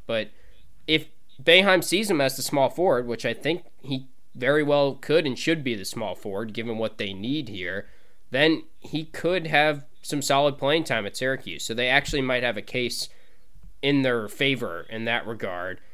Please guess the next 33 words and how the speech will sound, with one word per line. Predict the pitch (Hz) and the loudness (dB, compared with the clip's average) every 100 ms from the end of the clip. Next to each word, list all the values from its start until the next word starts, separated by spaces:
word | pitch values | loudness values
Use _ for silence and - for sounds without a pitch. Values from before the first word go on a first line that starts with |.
| - - | -12 -10
Whereas | 117 123 120 113 107 | 0 2 4 2 -2
with | 123 123 | -4 -4
these | 127 117 | -2 2
other | 165 160 | 4 4
guards | 113 113 107 104 - | 0 0 0 -2 -6
that | 104 98 - | -6 -6 -8
people | - 123 117 110 | -6 -4 -4 -4
have | |
wanted | 107 110 104 | -2 -4 -2
them | 104 101 | -6 -6
to | 107 | -6
look | 104 98 | -6 -2
after, | 101 95 117 | -4 -2 -2
I | 107 139 | 0 2
just | 131 | 2
never | 139 135 123 | 2 2 2
felt | - 135 | 0 -2
like | 113 113 | 0 -4
it | 123 | -4
was | 107 107 | -6 -6
realistic | 110 101 135 147 120 104 - | -4 0 0 0 -4 -6 -6
because | 104 123 110 104 - - - - - | -6 -4 -4 -4 -6 -8 -12 -12 -4
why | 131 | 2
would | 156 156 | 4 4
a | |
guard | 139 139 127 110 | 4 2 2 0
come | - 156 165 | -2 0 0
here | 123 98 92 104 - - - - | 0 -4 -4 -6 -8 -12 -12 -8
more | 123 135 139 | -2 4 4
of | 131 123 | 4 2
a | 110 101 - | 0 -2 -6
clear-cut | - 151 147 117 - 156 151 123 | -4 0 0 0 0 2 2 -2
guard | 123 95 92 98 110 | -4 -2 -2 -2 -4